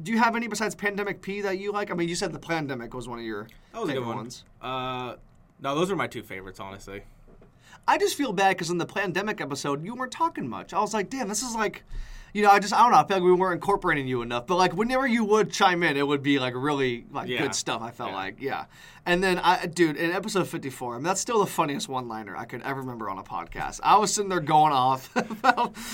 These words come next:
Speaker 1: Chris Paul going vegan, and then here comes Al <laughs> saying that, uh, yeah, he's not eating chicken wings with Harden and Lou Will, and then it just, like, it's a straight wheeze laugh for me.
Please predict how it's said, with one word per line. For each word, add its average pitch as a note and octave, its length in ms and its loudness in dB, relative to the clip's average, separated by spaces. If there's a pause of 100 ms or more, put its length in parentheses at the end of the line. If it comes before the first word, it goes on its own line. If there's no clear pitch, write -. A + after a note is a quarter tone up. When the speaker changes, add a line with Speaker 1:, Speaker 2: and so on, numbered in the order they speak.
(220)
Speaker 1:
Chris A3 280 2
Paul F#3+ 280 10
going E3+ 340 6
vegan, C#3+ 480 2
and D#3+ 180 -4
then E3+ 120 2
here A#3+ 260 2
comes F#3+ 320 2
Al C#3+ 420 8
<laughs> - 2000 -4
saying F#3+ 440 4
that, D#3+ 200 4
uh, C3+ 440 2
yeah, F#3 240 4
he's C#3+ 140 0
not F3 140 6
eating D#3 180 2
chicken G3+ 320 -2
wings C3+ 160 -6
with C3 120 -2
Harden D3+ 240 0
and C#3 100 -2
Lou D3 200 0
Will, C#3+ 340 2
and C3 100 -2
then D#3 320 -4
it E3+ 80 -4
just, E3 240 0
like, D3 140 0
it's D3 120 -6
a D#3 60 -4
straight G3+ 380 0
wheeze D#3+ 280 2
laugh C#3 280 2
for C#3+ 100 -6
me. B2 320 -8